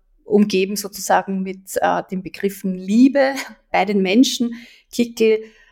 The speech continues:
ähm, als Gegenüber sozusagen Hass. Ja, ähm, die Ö V P ist in diesem Setting die Bremserpartei, also er hat quasi so eine Grundlagenstrategie für den Wahlkampf entworfen.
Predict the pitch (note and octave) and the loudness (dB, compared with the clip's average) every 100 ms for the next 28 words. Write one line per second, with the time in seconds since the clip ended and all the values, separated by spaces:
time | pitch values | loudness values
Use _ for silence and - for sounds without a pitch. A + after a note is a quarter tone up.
0 | _ F#3+ F#3+ F#3+ F#3+ - E3 - F#3+ F#3 | _ 0 2 0 -2 -2 -4 -4 -4 -2
1 | A3 A3+ F#3 F3+ E3+ F#3+ E3+ E3+ - F3 | 0 0 -2 -6 -4 -4 -4 -8 -8 -6
2 | C#4 - - - F#3+ G#3+ - - G3+ G#3 | -6 -8 -8 -2 0 0 -2 -4 -4 -4
3 | G#3 - - - - - G3 G3+ G3+ G#3 | -4 -8 -18 -18 0 0 2 -2 -2 0
4 | A#3 A#3 - G3+ G#3 G#3+ A3 G#3+ G3 F#3 | 2 0 -2 -6 -6 -6 -4 -2 -4 -4
5 | - G#3 G3+ - F3 - - G3 B3+ C#4 | -8 -8 -8 -10 -12 -6 -2 2 0 0
6 | C4 B3+ A3+ A3+ G#3+ G3+ G3 - G#3 G#3+ | -8 -8 -6 -2 -2 -2 -6 -6 -10 -4
7 | G#3 G3+ - A3 B3 - - F3+ F#3+ - | -4 -6 -4 0 2 2 -2 -6 -12 -10
8 | F#3+ _ G3+ G3 F#3+ F#3+ - E3+ - F#3+ | -10 _ -14 -8 -6 -4 -4 -4 -10 -12
9 | F#3 - - - A3+ | -12 -10 -8 -6 -8